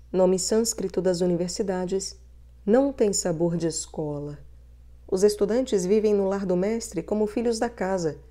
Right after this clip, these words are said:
sem ter que pagar por seu alimento, nem por sua hospedagem, nem qualquer honorário pela instrução que recebem.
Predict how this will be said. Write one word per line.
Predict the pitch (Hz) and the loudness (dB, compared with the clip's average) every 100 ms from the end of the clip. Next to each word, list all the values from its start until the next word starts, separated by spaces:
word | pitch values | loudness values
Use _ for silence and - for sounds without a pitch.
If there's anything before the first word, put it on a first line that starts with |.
| - - | -20 -18
sem | - - 175 | -4 0 2
ter | 175 170 | 2 0
que | - | -2
pagar | 220 208 196 185 | -2 0 -2 -2
por | 175 | -6
seu | - 185 | -2 2
alimento, | 175 175 175 247 240 - - - | 2 2 0 -2 -6 -14 -20 -4
nem | 170 160 | -2 0
por | 160 | -2
sua | - 165 160 | -2 2 2
hospedagem, | 156 - 151 160 175 180 - - - | 0 -2 -4 -4 -4 -6 -12 -20 -8
nem | 196 220 | -2 0
qualquer | 220 214 233 233 | 0 0 0 2
honorário | 226 208 208 220 220 | 2 2 2 2 2
pela | 214 202 | 0 0
instrução | 202 - 196 - 196 | -2 -4 -6 -4 -6
que | 190 | -4
recebem. | 175 170 - 160 156 156 | -4 -4 -6 -6 -6 -8